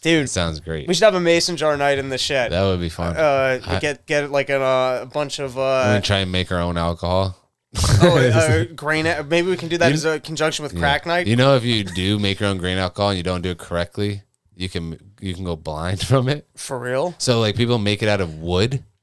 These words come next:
Speaker 2: You know that? They make this grain alcohol out of wood.
Speaker 1: That sounds
Speaker 2: And you
Speaker 1: terrible.
Speaker 2: can go blind. And supposedly a, a family all went blind.
Speaker 1: How do you go blind?
Speaker 2: It's
Speaker 1: The
Speaker 2: like
Speaker 1: fumes?
Speaker 2: it, no, no, it's something in the alcohol. I, like, if you don't do it correctly.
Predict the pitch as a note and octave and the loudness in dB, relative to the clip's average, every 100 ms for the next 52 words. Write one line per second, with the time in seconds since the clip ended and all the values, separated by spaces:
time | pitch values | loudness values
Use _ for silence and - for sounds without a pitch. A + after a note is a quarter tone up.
0 | _ _ _ - C#3 E3 F3+ E3 - _ | _ _ _ -2 2 4 2 0 -6 _
1 | - A#2+ C3+ B2+ A#2+ F#2+ F#2+ G2+ A2+ A2 | -4 0 0 0 -2 -2 -4 -4 -2 -2
2 | A2 G#2 G#2 F#2+ D#2 D#2 F2+ G#2 C3 - | -2 -2 -2 -2 -6 -6 -2 -2 -2 -8
3 | - - B2 A2 G2+ F#2+ G2+ G2+ F#2+ F#2 | -10 -10 -10 -10 -10 -10 -6 -4 -4 -4
4 | F2+ E2+ D#2+ F2 F2+ D#2 D2+ E2 - - | -6 -6 -4 -4 -4 -6 -10 -8 -10 -6
5 | F#2 F#2 F#2+ E2 D2 C2 D2+ C#2 - F2+ | -6 -4 -4 -4 -6 -10 -12 -12 -10 -8
6 | F2+ F2 E2 D2+ E2+ E2 E2 E2 C#2 D#2+ | -6 -8 -10 -10 -8 -6 -6 -8 -12 -12
7 | D#2+ D2+ C#2+ E3 G3+ F#3+ D3 D3 G3 F#3 | -12 -12 -12 -8 -6 -6 -6 -6 -6 -6
8 | G#2+ - _ _ _ _ G2+ G#2 C3 B2+ | -12 -20 _ _ _ _ -10 -2 2 2
9 | D#3+ G3+ G#3+ - - - - C3 C3+ D3 | 0 -6 -6 -10 -6 -4 -4 0 2 4
10 | C#3+ A2+ - B2 B2+ C3 B2+ - A#2+ A#2 | 4 2 0 0 0 -2 -2 0 0 0
11 | F#2+ G2+ - E2+ D#2+ C#2 - _ _ _ | 0 0 -2 -8 -10 -12 -18 _ _ _
12 | _ F#2+ F#2 G#2 G2 F#2+ G#2 G2 E2+ G2 | _ -8 -6 -2 -2 0 -2 -2 -2 -2
13 | F2+ - C#2+ - - | -2 -4 -12 -14 -20